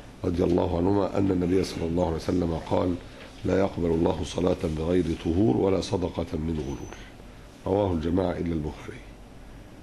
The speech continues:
الطهارة من الحدث الأصغر والأكبر شرط مطلقا مع العلم والجهل، مع الذكر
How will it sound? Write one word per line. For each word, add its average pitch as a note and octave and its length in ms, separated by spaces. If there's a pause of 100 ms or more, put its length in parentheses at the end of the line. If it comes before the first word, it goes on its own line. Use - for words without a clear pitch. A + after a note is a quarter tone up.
(160)
الطهارة B2+ 520
من A#2+ 100
الحدث A#2+ 400
الأصغر B2 320
والأكبر A#2+ 280
شرط G#2 500 (1120)
مطلقا G2+ 680 (1300)
مع F2+ 180
العلم F2+ 480 (1500)
والجهل، F2 420 (800)
مع F2 180
الذكر F2 460